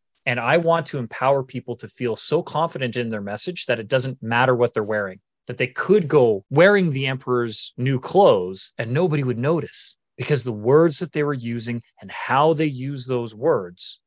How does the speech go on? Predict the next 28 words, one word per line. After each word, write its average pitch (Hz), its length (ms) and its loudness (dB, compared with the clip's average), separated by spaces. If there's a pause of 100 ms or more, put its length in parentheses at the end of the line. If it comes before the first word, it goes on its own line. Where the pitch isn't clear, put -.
(160)
would 135 120 -8
be 113 80 -6
so 160 340 2
compelling 147 580 -6
and 101 160 -14
so 170 520 4
engaging 135 580 0
and 95 100 -14
so 175 720 0
captivating 113 920 -2 (260)
that 147 160 2
the 151 140 -4
audience 165 420 2
wouldn't 226 300 -2
even 196 340 2
notice, 175 600 -2 (340)
and 139 100 -2
that 139 100 -2
they 190 120 6
would 190 100 4
have 139 220 -4
such - 420 -4
confidence 185 560 0
in 151 80 -4
themselves 156 580 0
and 135 80 -8
their 120 100 -6
message 147 600 -4